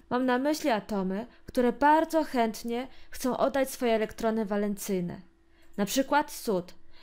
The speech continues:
na ostatniej powłoce, powłoce walencyjnej ma jeden elektron.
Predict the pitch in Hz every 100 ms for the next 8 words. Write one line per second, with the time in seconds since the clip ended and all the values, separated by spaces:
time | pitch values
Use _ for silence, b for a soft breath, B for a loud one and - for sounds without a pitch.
0 | b 214 214 214 285 330 320 277 240 214
1 | 196 180 180 196 185 - b b - 208
2 | 294 339 339 262 247 226 214 - 196 202
3 | 226 254 b b 208 208 226 240 233 -
4 | 220 202 185 - 160